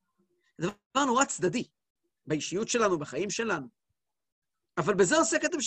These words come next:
בזה עוסקת ה-, השבועה הגדולה, ה-, אותו רגעי, אה, שיגור שלנו, עוסקים בדימוי האישי שלי. איך אתה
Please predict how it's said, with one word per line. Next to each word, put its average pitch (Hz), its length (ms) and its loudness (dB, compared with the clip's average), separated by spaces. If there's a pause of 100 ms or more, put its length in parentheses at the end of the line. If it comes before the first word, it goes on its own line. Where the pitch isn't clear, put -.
(140)
בזה 233 140 4
עוסקת 294 340 2
ה-, 269 240 4
השבועה 262 500 4
הגדולה, 262 580 6 (340)
ה-, 254 140 6
אותו 339 400 6
רגעי, 311 760 4
אה, 269 180 8
שיגור 294 440 2
שלנו, 233 560 2 (260)
עוסקים 339 400 0
בדימוי 302 420 2
האישי 262 420 2
שלי. 156 320 0 (960)
איך 359 400 4
אתה - 200 2